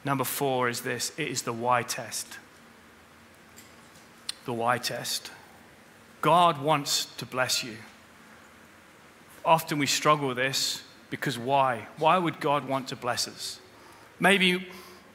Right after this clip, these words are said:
maybe we haven't been good stewards. Maybe we haven't been generous. Maybe, maybe we've done some things we shouldn't. And so the question is, why would God continually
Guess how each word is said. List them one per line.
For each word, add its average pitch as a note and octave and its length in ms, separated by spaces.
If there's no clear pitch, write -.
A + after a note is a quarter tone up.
maybe F3 260
we E3+ 80
haven't F3+ 300
been D#3 140
good C#3+ 140
stewards. C#3+ 440
Maybe F3+ 240
we E3+ 100
haven't F3 340
been D#3+ 160
generous. D3 400
Maybe, E3+ 300
maybe F#3 140
we've - 80
done G#3+ 180
some G3 160
things G#3 320
we E3+ 80
shouldn't. F3+ 540
And D#3 100
so G3 160
the E3+ 80
question G3+ 440
is, D#3 140
why F#3 380
would G3+ 220
God F3 260
continually D#3 680